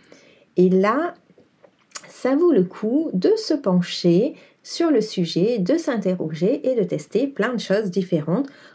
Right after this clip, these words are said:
pour enfin trouver ce qui colle avec nous et ce qui résonne avec nous. Ensuite, ça va être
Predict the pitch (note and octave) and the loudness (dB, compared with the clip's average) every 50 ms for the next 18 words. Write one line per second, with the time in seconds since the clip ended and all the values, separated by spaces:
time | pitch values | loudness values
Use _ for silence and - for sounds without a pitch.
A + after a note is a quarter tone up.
0 | _ - D4+ C#4+ A#3 F#3 F3+ - G#3 A#3+ C#4 C#4 - - - G#3+ G3+ F#3+ F3+ F3+ | _ 0 0 2 2 2 0 0 -2 -2 -2 -4 -6 -2 0 2 2 4 4 2
1 | F3+ A#3 F4 - - _ _ _ _ _ - - - - - C#4 C4+ D4 F4 F4+ | 2 2 0 -4 -10 _ _ _ _ _ -16 -16 -16 -4 -2 0 0 2 0 -2
2 | - _ _ _ - B3 B3 B3+ A3 F3 E3 D#3 D#3 F#3 F3+ A3+ D4 D#4 - - | -4 _ _ _ -2 -2 0 0 0 0 0 -2 0 0 0 0 0 -4 -2 -4
3 | A3 G#3+ G#3+ - - - - A#3+ B3 C#4 C#4 - - F3 F3 - G#3+ G#3 F#3+ F#3 | -4 -4 -4 -8 -16 -10 -8 -4 -2 -2 -2 -2 -4 -4 -2 0 0 0 2 2
4 | F3 G#3 A#3 A#3 - - G#3+ G#3+ F#3+ F3 F3 - D3 A#2+ - _ _ _ _ _ | 0 0 0 -4 -4 -2 0 2 2 0 0 -2 -8 -10 -10 _ _ _ _ _
5 | _ _ _ _ _ _ _ _ _ _ - - - - - - - - _ _ | _ _ _ _ _ _ _ _ _ _ -20 -20 -20 -20 -20 -20 -20 -20 _ _
6 | A#3+ C#4 D4 D4 - - C#4+ E4 G#4+ G#4+ - - - - A#3+ F#3+ G3 G#3 C4+ D4+ | 2 2 2 2 0 2 4 2 2 2 -2 -8 -2 -2 2 2 4 4 4 2
7 | - - - | 0 -6 -16